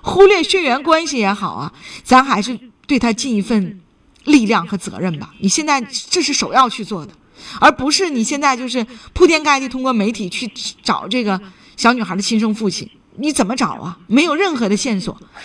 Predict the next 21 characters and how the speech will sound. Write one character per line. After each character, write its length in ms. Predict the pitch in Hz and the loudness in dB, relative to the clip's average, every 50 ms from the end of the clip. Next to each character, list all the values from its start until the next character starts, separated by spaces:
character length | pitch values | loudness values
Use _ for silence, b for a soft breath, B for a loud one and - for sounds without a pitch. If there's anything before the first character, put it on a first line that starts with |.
| B B B | B B B
而 120 | B 277 | B 6
且 100 | 311 359 | 6 6
你 140 | 359 339 262 | 4 0 -2
公 220 | 196 - 349 349 349 | 2 2 2 2 2
布 140 | 370 349 | 2 2
人 140 | 277 226 208 | 2 2 2
家 60 | 254 | 0
小 260 | 277 - 233 190 196 214 - | -2 0 0 0 0 -2 -4
女 100 | 262 233 | -2 -2
孩 220 | 190 - 175 214 | 0 0 0 0
的 80 | 247 254 | 0 0
妈 240 | 240 262 277 277 277 | 4 4 4 4 4
妈 120 | 277 254 | 2 0
的 80 | 214 214 | -2 -2
名 300 | 202 196 190 170 208 240 | 0 0 0 0 0 0
字 160 | 226 262 214 | 0 -2 -2
或 140 | - 269 262 | 0 0 -2
者 120 | 220 185 | -2 -2
是 100 | 175 220 | -4 -4
信 200 | 208 - 302 269 | -4 -4 -2 -2
息， 260 | 240 - - 240 233 | -2 -2 0 0 0